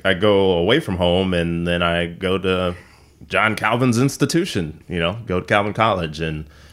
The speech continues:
there's a bunch of Dutch people there, and, um, and then you, you know, you kinda latch onto those ideals, and now I'm going to Redeemer, and I'm living,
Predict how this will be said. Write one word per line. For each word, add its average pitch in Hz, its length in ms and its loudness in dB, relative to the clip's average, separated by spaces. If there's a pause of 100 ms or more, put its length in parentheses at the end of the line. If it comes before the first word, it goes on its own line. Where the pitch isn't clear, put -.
(200)
there's 85 200 0
a 82 120 2
bunch 87 300 -2
of 87 280 -2 (280)
Dutch 107 300 -2
people 87 240 -2
there, 85 340 2
and, 82 240 -2 (220)
um, 73 400 -2 (720)
and 92 140 2
then 92 200 4
you, 92 140 -2 (100)
you 110 80 0
know, 82 100 4
you 85 120 0
kinda 82 340 0 (1120)
latch 90 260 -2
onto 95 220 0
those 90 200 0
ideals, 90 560 0
and 73 400 -4
now 78 260 2
I'm 78 360 0 (520)
going 85 240 0
to 107 80 2
Redeemer, 117 560 2
and 76 240 -2
I'm 78 360 -4 (460)
living, 92 1120 2